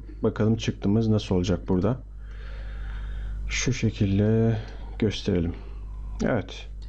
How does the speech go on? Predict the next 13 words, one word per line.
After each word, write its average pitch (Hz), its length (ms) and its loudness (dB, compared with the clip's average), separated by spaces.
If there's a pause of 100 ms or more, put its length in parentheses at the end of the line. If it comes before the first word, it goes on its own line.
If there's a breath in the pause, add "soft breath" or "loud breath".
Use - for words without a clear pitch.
(880 loud breath)
Türkçe, - 500 4 (140)
yani 107 200 4
Türkiye'de 135 520 4
böyle 123 260 6
kullanılıyor. 95 500 4
On 113 200 6
sekiz 104 340 4
altı 95 360 2
gün, 110 440 4
ay, 104 280 6
yıl 110 100 6
şeklinde. 101 640 2 (560 loud breath)
Amerikan 123 540 6